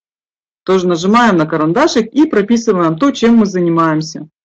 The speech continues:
Так, а, и пониже ещё вот обращали, наверное, внимание, что, а, на обложке каналов там есть такие значки, то есть ссылки, э, на ВКонтакте, на Facebook, на сайт, то есть какие-то ссылки нужные, полезные,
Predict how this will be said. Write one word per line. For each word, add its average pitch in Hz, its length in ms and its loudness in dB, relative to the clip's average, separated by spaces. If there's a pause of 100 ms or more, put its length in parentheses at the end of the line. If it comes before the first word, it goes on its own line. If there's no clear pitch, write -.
(1200)
Так, - 320 -10 (180)
а, 170 260 0
и 220 400 0
пониже 226 460 2
ещё 190 320 2
вот 180 180 0
обращали, 196 440 0
наверное, 175 340 0
внимание, 208 500 2
что, 185 380 -2 (380)
а, 170 200 2
на 190 180 2
обложке 202 440 0
каналов 233 600 0
там 196 180 4
есть 196 220 0
такие 190 280 0
значки, 165 540 -2 (600)
то 196 120 4
есть 185 160 0 (120)
ссылки, 180 760 0
э, 151 520 -4 (300)
на 165 120 -2
ВКонтакте, 277 1000 0
на 170 220 0
Facebook, 185 640 0
на 165 120 -2
сайт, 285 480 0
то 233 100 4
есть 220 140 2
какие-то 190 280 -2
ссылки 262 340 0
нужные, 214 380 2
полезные, 254 540 0